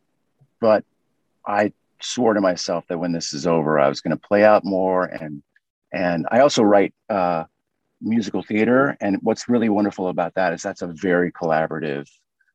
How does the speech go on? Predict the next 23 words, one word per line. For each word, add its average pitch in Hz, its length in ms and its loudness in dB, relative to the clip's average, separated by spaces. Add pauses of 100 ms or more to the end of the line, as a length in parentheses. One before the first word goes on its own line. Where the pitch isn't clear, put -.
(140)
uh, 80 260 -2
art 85 220 2
form. 98 500 2
You're 76 220 0
collaborating 82 640 0
with - 120 -20
not 98 160 4
only 90 340 2 (420)
other 101 160 0
musicians, 98 500 -2
but - 180 -8
you're 90 140 -6 (160)
collaborating 82 380 0
with 82 100 -4
the - 60 0
director 98 480 0
and 90 120 -2
you're, 80 100 -4 (240)
and 90 180 -4
a, 85 60 -4 (180)
and 85 120 2
a - 40 -4
cast. - 560 -2